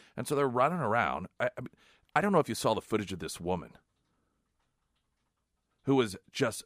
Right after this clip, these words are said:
relentlessly beaten by her husband. This was a couple of weeks ago. And because of the Democrat passed,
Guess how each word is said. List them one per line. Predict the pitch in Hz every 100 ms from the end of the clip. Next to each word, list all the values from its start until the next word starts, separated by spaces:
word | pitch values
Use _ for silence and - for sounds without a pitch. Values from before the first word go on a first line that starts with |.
| -
relentlessly | 104 107 143 - 156 131 127
beaten | 95 113 95
by | 92 85
her | 71
husband. | 82 71 - - - _ -
This | 151
was | 139
a |
couple | - 190 117
of | 90
weeks | 85 - -
ago. | - - _ _ _ _ _ _ _ _ _ _ _ _ _ _ _ _ _ _ _ _ _ _ -
And | 151 143 143 127
because | 131 - 123 131 135
of | 107
the | 104
Democrat | 104 113 120 131 123 -
passed, | 120 110 117